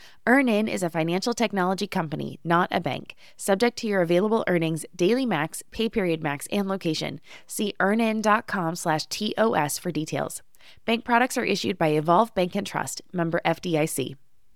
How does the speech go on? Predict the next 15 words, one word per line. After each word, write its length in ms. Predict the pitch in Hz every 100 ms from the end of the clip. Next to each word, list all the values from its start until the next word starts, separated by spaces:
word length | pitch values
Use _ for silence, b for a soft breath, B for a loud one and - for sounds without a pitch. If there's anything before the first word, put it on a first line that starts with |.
| - -
Well, 280 | 226 262
hey 200 | 269 269
there, 180 | 359 440
my 140 | 370 320
friend. 380 | 302 294 294 -
Welcome 680 | - 202 214 269 - 427 403
back 280 | 285 254 -
to 120 | 226
the 80 | 214
show. 360 | - 147 156 - b b b
My 200 | 214 269
name 280 | 311 294 285
is 160 | 220 202
Deanna 400 | 196 190 208 202
Yates, 400 | 170 160 -